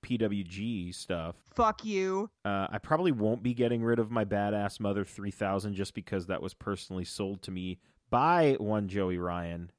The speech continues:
Speaker 1: at an A P W Halloween Hell event where
Speaker 2: I
Speaker 1: he
Speaker 2: love
Speaker 1: was
Speaker 2: Joey
Speaker 1: dressed
Speaker 2: Ryan.
Speaker 1: as Spider-Man.
Speaker 2: I have a Best Friends D V D given to me by Joey Ryan. The Best Friends with Joey Ryan.
Speaker 1: Nice. So, uh, yeah, things are going, uh, pretty,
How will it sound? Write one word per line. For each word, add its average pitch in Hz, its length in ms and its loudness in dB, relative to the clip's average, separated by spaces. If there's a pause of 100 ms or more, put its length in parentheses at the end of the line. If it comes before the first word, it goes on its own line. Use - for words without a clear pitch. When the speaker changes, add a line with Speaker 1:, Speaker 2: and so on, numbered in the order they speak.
(200)
Speaker 1:
at 131 200 2
an 113 120 -2
A 104 140 -4
P 104 160 -6
W 92 320 -2
Halloween 135 600 0
Hell 131 320 0
event 87 500 -8 (120)
where 113 120 2
Speaker 2:
I - 40 4
Speaker 1:
he 147 80 8
Speaker 2:
love 143 80 6
Speaker 1:
was 143 160 8
Speaker 2:
Joey - 60 -4
Speaker 1:
dressed 135 260 4
Speaker 2:
Ryan. 147 80 2
Speaker 1:
as 131 100 2
Spider-Man. 92 640 0 (160)
Speaker 2:
I 214 100 4
have 269 360 2
a 226 520 0
Best 208 340 -4
Friends 208 260 -6
D 202 120 -12
V 190 100 -10
D 180 160 -8
given 180 280 -6
to 190 120 -6
me 175 140 -2
by 165 160 0
Joey 165 240 0
Ryan. 160 500 0 (300)
The 196 80 0
Best 190 240 2
Friends 202 260 2
with 170 160 -6
Joey 165 220 -2
Ryan. 165 400 -4
Speaker 1:
Nice. 92 440 -4 (140)
So, 143 280 4
uh, 147 40 6
yeah, 151 280 6 (140)
things 139 220 0
are 139 60 2
going, 139 360 4
uh, 139 220 2
pretty, 139 480 0